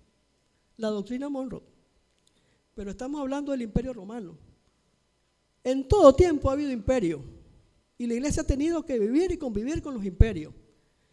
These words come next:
¿Y qué le queda a la iglesia? Testificar de la palabra del Señor. Testificar de la palabra del Señor.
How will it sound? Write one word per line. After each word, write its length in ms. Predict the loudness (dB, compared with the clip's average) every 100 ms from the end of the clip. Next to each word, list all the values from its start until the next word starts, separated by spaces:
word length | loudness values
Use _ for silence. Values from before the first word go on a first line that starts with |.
| _ _ -8
¿Y 160 | -8
qué 260 | -2 -2 2
le 160 | 0
queda 240 | 0 0 2
a 40 |
la 80 | 2
iglesia? 680 | 0 0 -2 -2 -2 -4 -12 -20 -20 -20 -20 _ _ _ _ _ _ _ _ _ _ _ _ _ _ _ _ _ _ _
Testificar 720 | -2 0 -2 -2 -2 -2 -4
de 80 |
la 120 | -6 -2
palabra 420 | -2 -2 -6 -8
del 120 | -10
Señor. 380 | -12 -16 -18 -20 -20 -20 -20 -20 _ _ _ _ _ _ _ _ _ _ _ _ _ _ _ _ _ _ _ _ _ _
Testificar 680 | -6 -4 -4 -6 -4 -4 -4
de 80 | -6
la 140 | -8
palabra 380 | -8 -8 -10 -12
del 100 | -14
Señor. 400 | -18 -18 -20